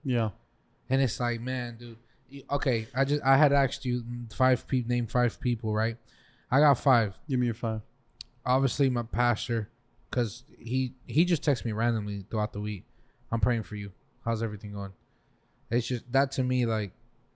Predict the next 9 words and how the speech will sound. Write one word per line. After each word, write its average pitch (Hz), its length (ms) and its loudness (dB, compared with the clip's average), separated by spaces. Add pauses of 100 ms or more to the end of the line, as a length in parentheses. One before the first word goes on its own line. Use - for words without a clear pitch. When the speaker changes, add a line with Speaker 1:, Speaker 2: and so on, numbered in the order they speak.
(200)
Speaker 2:
it's 120 140 -8
crazy. 101 460 0 (480)
Uh, 113 200 0
my 117 120 -2
pastor, 143 720 2
you, 135 460 4 (340)
um, 107 500 -2 (220)
Tim, 139 340 2 (960)
Aaron, 139 560 2